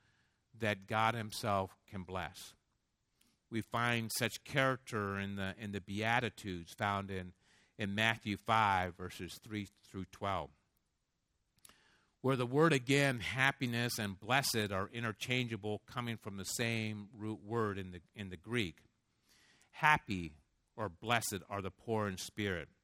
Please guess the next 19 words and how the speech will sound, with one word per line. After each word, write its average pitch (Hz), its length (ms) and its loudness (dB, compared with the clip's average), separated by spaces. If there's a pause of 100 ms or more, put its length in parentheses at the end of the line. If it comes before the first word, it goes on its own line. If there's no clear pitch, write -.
(580)
Happy 104 600 0 (440)
or 95 120 -8
blessed 95 580 -2 (420)
are 95 120 -6
they 98 180 -4
that 92 220 -8
mourn. 90 460 -14 (640)
Happy 104 560 0 (720)
and 95 200 -6
blessed 107 400 0 (120)
are 98 180 -2
the 90 100 -6
meek. 92 360 -6 (1000)
Happy 104 560 -2
and 90 200 -12
blessed 101 340 -4
are 87 200 -6
those 95 440 -8
who 92 80 -12